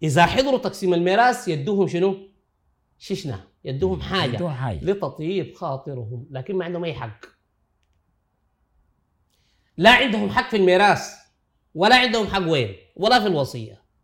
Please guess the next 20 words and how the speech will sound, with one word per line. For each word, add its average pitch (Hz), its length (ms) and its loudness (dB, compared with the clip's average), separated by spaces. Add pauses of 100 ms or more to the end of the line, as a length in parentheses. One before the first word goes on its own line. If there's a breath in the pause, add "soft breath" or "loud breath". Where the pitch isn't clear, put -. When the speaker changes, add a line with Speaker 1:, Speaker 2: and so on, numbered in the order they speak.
(760)
Speaker 2:
ولا 139 200 0
حتى 151 260 -2
يوصوا 127 360 -2
اليوم. 80 180 -6 (120)
Speaker 1:
نهائي. 196 680 0 (440)
الوصية 180 340 -2
للأقربين. 247 600 0 (300)
الآية 220 420 -2
قالت: 220 180 0 (160)
"يا 220 200 4
الوالدين 240 760 0 (380)
يا 185 140 2
الأقربين". 143 680 -8 (320)
وبعدين 170 420 -2
ليه 202 540 0
قال 190 160 0
الوالدين 160 540 -4
وما 165 140 -6
قال 147 220 -6
الأبوين؟ 123 680 -8